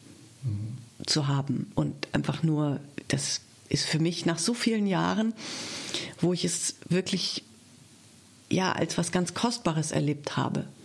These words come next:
Speaker 2: Weihnachten ganz anders zu erleben, hat's mich dann tatsächlich auch, auch rausgetrieben. Zum einen war ich mal in der Gemeinde dann mit im Dienst, die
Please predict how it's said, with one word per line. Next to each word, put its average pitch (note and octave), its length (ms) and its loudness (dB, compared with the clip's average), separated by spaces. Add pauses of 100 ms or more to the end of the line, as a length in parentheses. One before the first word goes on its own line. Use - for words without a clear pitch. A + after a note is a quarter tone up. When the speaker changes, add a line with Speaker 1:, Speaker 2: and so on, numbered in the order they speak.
(120)
Speaker 2:
Weihnachten D3+ 440 2
ganz D3 180 0
anders C#3 360 0
zu - 100 2
erleben, C#3 380 2 (480)
hat's F#3+ 220 2
mich G#3+ 140 2
dann F#3 180 4
tatsächlich D3 560 2
auch, - 360 -4
auch - 220 -2
rausgetrieben. C3+ 840 0
Zum - 200 0
einen D3+ 220 2
war D3 140 4
ich D3 120 -4
mal D3 180 4
in - 880 -8
der F3+ 80 4
Gemeinde G3 600 4 (320)
dann F3 600 2
mit F3 400 0
im D#3+ 200 4
Dienst, E3+ 520 2
die D#3 300 4